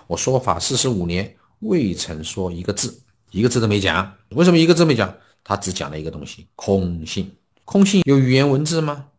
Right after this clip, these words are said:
有思维吗？有梵语吗？有法华经吗？没有嘛。所以六祖说，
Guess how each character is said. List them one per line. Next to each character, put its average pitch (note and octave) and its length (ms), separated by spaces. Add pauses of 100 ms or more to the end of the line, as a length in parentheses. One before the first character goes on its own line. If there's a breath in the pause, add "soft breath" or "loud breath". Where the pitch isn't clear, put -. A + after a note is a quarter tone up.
(140)
有 A#2+ 140
思 F3+ 260
维 C#3+ 200
吗？ D3+ 240 (160)
有 B2+ 140
梵 F3 300
语 A#2+ 160
吗？ C3+ 300
有 B2+ 80
法 A#2+ 280
华 C#3+ 180
经 E3+ 160
吗？ E3+ 300 (460)
没 D#2+ 200
有 E2 140
嘛。 - 140 (500)
所 F2+ 100
以 F2 40
六 F2+ 100
祖 D#2+ 160
说， E2+ 180